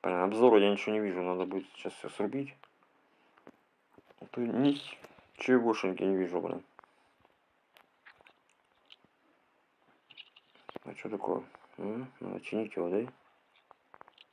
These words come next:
Блин, блин, блин. Так, фонарики, фонарики. Как у тебя дела?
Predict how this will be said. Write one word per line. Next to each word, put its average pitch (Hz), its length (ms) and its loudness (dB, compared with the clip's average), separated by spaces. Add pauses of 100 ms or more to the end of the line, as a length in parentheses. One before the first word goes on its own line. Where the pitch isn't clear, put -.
(1200)
Блин, 87 540 -6
блин, 95 500 -10
блин. 90 380 -8 (1200)
Так, 120 400 -4
фонарики, 117 720 -10 (100)
фонарики. 104 640 -6 (640)
Как 110 220 0
у 107 60 -4
тебя 101 120 -2
дела? 107 580 6